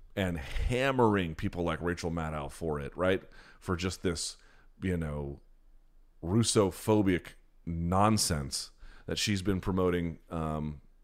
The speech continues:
to the tune of millions of dollars on cable news. That's the way I tend to measure it,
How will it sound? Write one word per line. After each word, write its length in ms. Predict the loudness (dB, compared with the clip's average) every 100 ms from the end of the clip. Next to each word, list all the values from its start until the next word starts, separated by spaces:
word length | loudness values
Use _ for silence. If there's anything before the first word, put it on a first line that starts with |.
| -14
to 60 | -6
the 80 | -2
tune 160 | 0
of 80 | 0
millions 300 | 2 0 -2
of 60 | 0
dollars 320 | 2 2 0
on 100 | -6
cable 300 | -4 -4 -4
news. 320 | -4 -6 -8 -14 -20 -20 -20 -20 -20 -20 -20 -20 -20 -20 -20 -18
That's 480 | 2 10 10 10
the 80 | 6
way 200 | 8 8
I 60 | 6
tend 280 | 4 0 0
to 60 |
measure 400 | 0 -2 -2 -6
it, 100 | -10